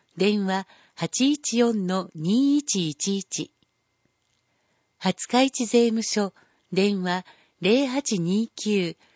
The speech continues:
三二の一二一七。海田税務署、電話零八二八二三の二一三一。吉田税務署、電話零八二六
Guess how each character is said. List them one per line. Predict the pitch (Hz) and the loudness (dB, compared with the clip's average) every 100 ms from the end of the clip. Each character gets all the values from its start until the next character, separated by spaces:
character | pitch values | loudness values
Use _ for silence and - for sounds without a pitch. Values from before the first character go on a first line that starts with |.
| _ | _
三 | - 208 240 269 | -6 0 0 2
二 | 277 277 240 | 2 2 2
の | 180 170 - _ _ | 0 -2 -6 _ _
一 | 160 - 262 294 | -8 -4 0 2
二 | 294 285 190 | 4 2 0
一 | 151 - 196 | -2 -4 -2
七。 | 190 160 - _ _ _ _ _ _ _ _ _ _ _ _ - | -2 -4 -8 _ _ _ _ _ _ _ _ _ _ _ _ -4
海 | 190 226 | 0 2
田 | 277 262 | 2 0
税 | 254 247 | 2 2
務 | 226 226 | 0 -2
署、 | - 208 - _ _ _ - | -2 -4 -4 _ _ _ -4
電 | 185 190 180 | 0 0 -2
話 | 180 180 _ - | -4 -6 _ -2
零 | 175 254 | 2 2
八 | 262 269 - 185 | 2 -4 -4 -4
二 | 185 196 _ _ _ | -4 -6 _ _ _
八 | - 160 240 277 | -12 -6 0 2
二 | 294 294 | 2 2
三 | - 208 196 190 | 0 -4 -2 -4
の | 196 - 170 | -4 -6 -4
二 | 170 240 285 285 | 0 4 4 2
一 | - | -2
三 | - 175 185 196 | -4 -2 -2 -2
一。 | 196 - 160 - _ _ _ _ _ _ _ _ _ _ _ _ _ | -4 -6 -10 -10 _ _ _ _ _ _ _ _ _ _ _ _ _
吉 | 175 165 - | -4 -2 2
田 | 262 | 0
税 | - 254 247 | 4 2 2
務 | 233 | 0
署、 | - 220 214 - _ _ _ - | -4 -2 -2 -6 _ _ _ -8
電 | 196 196 190 | -2 -2 -2
話 | 175 180 - _ _ - | -4 -4 -8 _ _ 2
零 | 208 269 | 4 4
八 | 262 277 - 170 | 2 -2 -2 -2
二 | 175 233 233 | 2 2 0
六 | 226 - 180 | -2 -4 -8